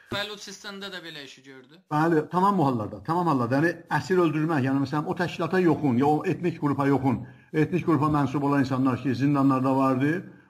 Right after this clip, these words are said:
Speaker 2: onların on on beş nəfərini öldürərlər ki, intiqam almaq mənasında. Yəni, yuridik baxımdan ki, araşdırarlar, e, və məhkəməyə çıxardarlar. Məhkəmədə sübut olar ki, bu adam bu işi görmüşdü. İranda belə bir şey, e,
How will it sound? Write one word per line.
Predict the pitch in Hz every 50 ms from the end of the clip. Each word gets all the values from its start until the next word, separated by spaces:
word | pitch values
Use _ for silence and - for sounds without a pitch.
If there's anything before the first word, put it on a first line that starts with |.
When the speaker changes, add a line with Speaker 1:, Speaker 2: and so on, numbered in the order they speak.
| _
Speaker 2:
onların | - 185 190 196 208 208 196 -
on | - 202 202 196
on | 196
beş | 185 156 - 175
nəfərini | 151 160 160 160 151 151
öldürərlər | 147 135 139 165 160 147 147 139 143 156 170 - - - _ _
ki, | - 185
intiqam | 180 156 - 147 151 139
almaq | 135 131 123 117 120 120
mənasında. | 113 110 110 107 - - 131 139
Yəni, | 147 156 160 151 - - - - _
yuridik | 135 117 156 160 165 165 196 214 220
baxımdan | 180 156 - 139 139 139 139 139 127 113 110 -
ki, | - -
araşdırarlar, | 147 135 135 127 127 - - 151 151 135 113 101 101 - - - _ _ _ _ _
e, | 135 131 131 131 131 131 127 123 131
və | 139 135 131 131 131 - - - 139 135
məhkəməyə | 127 123 123 147 147 156 156 151 -
çıxardarlar. | 127 123 110 113 113 110 110 120 135
Məhkəmədə | 123 123 143 139 139 135 143 135
sübut | - - 156 160 156
olar | 135 123 113
ki, | 123 127 117 127
bu | 135
adam | 135 120 139 139 127 123 127 - - - _ _ -
bu | 165 156
işi | - - 127 117
görmüşdü. | 147 147 139 135 135 135 127 - - 147 143 147 156 180 180 - - - - _
İranda | - 170 156 160 156 170 180
belə | 175 170 165 170 165
bir | 131 127
şey, | 180 180 180
e, | - - - - 143